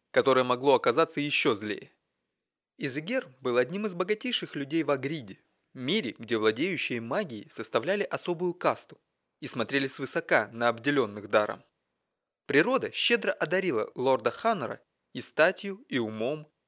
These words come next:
и способностью творить редкие заклинания. Но произошедшее несколько десятков лет назад событие низвело его до положения изгоя, запертого в родовом замке. Он стал тем,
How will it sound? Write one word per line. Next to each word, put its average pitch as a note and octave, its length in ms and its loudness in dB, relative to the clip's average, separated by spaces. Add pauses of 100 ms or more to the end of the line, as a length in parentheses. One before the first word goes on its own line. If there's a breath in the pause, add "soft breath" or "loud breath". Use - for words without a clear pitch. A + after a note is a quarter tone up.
(100)
и E3+ 60 -6
способностью A3+ 560 0
творить F3 380 0
редкие F#3+ 360 0
заклинания. E3+ 720 -2 (500)
Но C3 140 0
произошедшее C3 720 2
несколько C#3 400 -4
десятков C3 500 2
лет C#3+ 140 4
назад B2+ 320 -2
событие E3 580 -4 (280)
низвело D3 540 -2
его A2+ 180 2
до A#2 120 -2
положения D3+ 580 0
изгоя, D3+ 540 0 (280)
запертого E3 600 0
в C#3+ 60 0
родовом A#2 400 2
замке. A2 440 -4 (840)
Он G3+ 180 4
стал G3+ 280 -2
тем, F3 400 -2